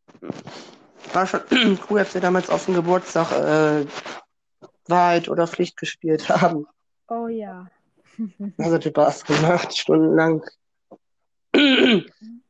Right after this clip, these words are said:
Speaker 1: Also wir, wir haben einfach ernsthaft so ein, zwei Stunden lang <clears throat> einfach nur,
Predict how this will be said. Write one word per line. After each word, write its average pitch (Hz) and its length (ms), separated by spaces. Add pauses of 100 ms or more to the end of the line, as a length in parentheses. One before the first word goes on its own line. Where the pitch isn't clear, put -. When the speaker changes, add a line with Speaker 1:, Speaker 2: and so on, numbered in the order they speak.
(360)
Speaker 1:
Also 180 100
wir, 190 220
wir 185 260
haben 196 160
einfach 196 360
ernsthaft - 1000 (240)
so 180 340 (120)
ein, 196 280
zwei 190 280
Stunden 185 600
lang 175 220 (180)
<clears throat> 247 400 (240)
einfach 180 280
nur, 175 420